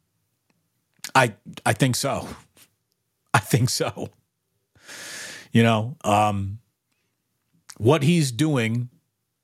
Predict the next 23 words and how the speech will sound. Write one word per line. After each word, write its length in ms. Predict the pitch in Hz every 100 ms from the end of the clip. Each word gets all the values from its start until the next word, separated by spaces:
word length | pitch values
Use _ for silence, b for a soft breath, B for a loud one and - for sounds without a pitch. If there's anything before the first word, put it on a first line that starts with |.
| _ _ _ _ -
is 200 | 135 113
remarkable 840 | 127 123 143 - 120 104 95 101 _ _ _ _ _ _ _ _ _ _ _ -
at 160 | 123 160
this 140 | 143
point 320 | - 151 135
in 40 | 131
his 180 | 131
career 500 | - 131 120 110 113 -
from 280 | - 131 143
any 260 | 151 143 123
starting 440 | - 107 92 85
point. 320 | - 78 69 _ _ _ _ _ _ _ _ _ _ _ _ _
First, 380 | - 175 165 -
second, 340 | 165 151 147
third, 540 | - 147 151 139 131 143 _ _
any 240 | - 160 160
round, 600 | 139 139 139 139 135 131 b b b b b _ _
doesn't 300 | - 160 143
matter. 380 | 123 95 76 - _
To 80 | -
be 220 | 135 147
this 380 | 117 107 175 -
good 520 | 123 135 120 101 117